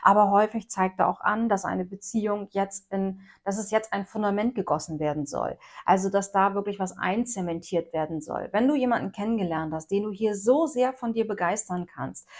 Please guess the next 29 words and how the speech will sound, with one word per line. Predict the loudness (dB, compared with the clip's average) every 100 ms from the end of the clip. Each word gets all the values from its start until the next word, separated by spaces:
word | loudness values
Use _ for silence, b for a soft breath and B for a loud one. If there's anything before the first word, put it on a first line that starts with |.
| B
versuch | 2 2 4 0 2 -2
es | -2
nachhaltig | -2 0 -2 0 -2 -2 -8
hinzukriegen, | -8 -8 -10 -16 -4 0 2 0
dass | 0 -6
dieser | -6 -2 0
Mensch | 0 -2 -2
auch | -6 -4
wirklich | -4 -4 -4
bei | -2 -2
dir | 0 -2
bleibt. | 0 0 -2 -6 B B B 4
Weil | 6 4
ich | 2 0
habe | 2
ja |
schon | 2 2
mal | 4
gerade | 2 2
gesagt, | 4 4 4
ich | -4
habe | -4
hier | -2 -2
dieses | -2 -6
Strohfeuer, | 4 6 6 2 -2 -2 -2
was | -4 0
wirklich | 0 0 -2
lichterloh | 0 2 2 -2 -2 0 4 4
brennt. | 2 -2 0 0 -2